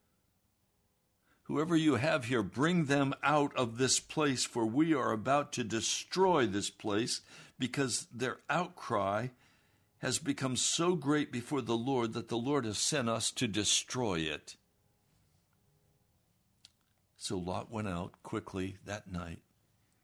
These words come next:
and he spoke to his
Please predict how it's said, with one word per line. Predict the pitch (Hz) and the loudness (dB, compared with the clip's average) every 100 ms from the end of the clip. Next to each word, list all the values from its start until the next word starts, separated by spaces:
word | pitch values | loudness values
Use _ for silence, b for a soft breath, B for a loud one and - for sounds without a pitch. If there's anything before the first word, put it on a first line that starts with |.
| _ _ _ _ _ _ _ - - _ _ _ _ _ _ | _ _ _ _ _ _ _ -20 -20 _ _ _ _ _ _
and | 95 95 | -8 -6
he | 87 | -6
spoke | - - 110 107 | -8 -4 -4 -4
to | 120 | -8
his | 95 104 98 - - | -4 -4 -4 -6 -10